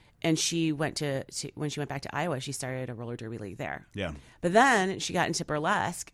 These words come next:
Speaker 1: and so she was doing, like, derby and burlesque. And then eventually, I think she just ended up just doing burlesque, and now
Speaker 2: Sure.
Speaker 1: she's, like, a super famous burlesque dancer.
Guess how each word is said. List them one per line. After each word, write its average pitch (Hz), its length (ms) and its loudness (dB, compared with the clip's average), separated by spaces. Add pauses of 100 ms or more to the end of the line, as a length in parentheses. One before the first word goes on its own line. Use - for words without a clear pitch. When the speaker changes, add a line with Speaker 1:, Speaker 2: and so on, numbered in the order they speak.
Speaker 1:
and 160 160 -2
so 156 120 -2
she 160 120 -4
was 151 120 -2
doing, 156 160 0
like, 139 180 -2
derby 147 380 -4
and 147 180 -2
burlesque. 139 560 -2
And 160 100 -2
then 151 100 2
eventually, 139 500 -4
I 123 80 -6
think 131 160 -8
she - 140 -10
just 135 180 -8
ended 127 200 -4
up 120 140 -8
just - 220 -12
doing 127 180 -6
burlesque, 120 480 -4
and 131 80 -4
now 123 100 0
Speaker 2:
Sure. 117 100 0
Speaker 1:
she's, 85 100 0
like, 131 140 -2 (480)
a 156 60 -2
super - 440 2
famous 131 320 -2
burlesque 131 580 -6 (300)
dancer. 123 480 0